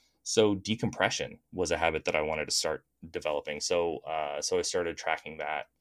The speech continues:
And I think being able to see what habits you are maintaining and then push yourself to do better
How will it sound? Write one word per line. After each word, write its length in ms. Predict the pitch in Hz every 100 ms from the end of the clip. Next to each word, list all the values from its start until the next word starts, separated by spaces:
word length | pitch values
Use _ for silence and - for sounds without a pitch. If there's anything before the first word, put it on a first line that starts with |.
| _ - - _
And 140 | 92
I 100 | 95
think 500 | 90 - 107 107 - _ _ 104
being 260 | 101 110 117
able 260 | 117 110 101
to 180 | 101
see 580 | 92 - 92 90 98 104 _ _ _ _ _ _ _ _ _ _ _ _ _ _ _ _ 87
what 280 | 85 95
habits 380 | - 92 87 82
you 100 | 92
are 80 | 85
maintaining 640 | 80 78 - 101 139 196 - _ _ _ _ 95
and 160 | 95
then 220 | 87 87 78
push 320 | - 95 -
yourself 600 | 98 90 92 87 85 -
to 500 | - 95 87 82 85 - 95
do 220 | 95 95
better 420 | 87 87 95 95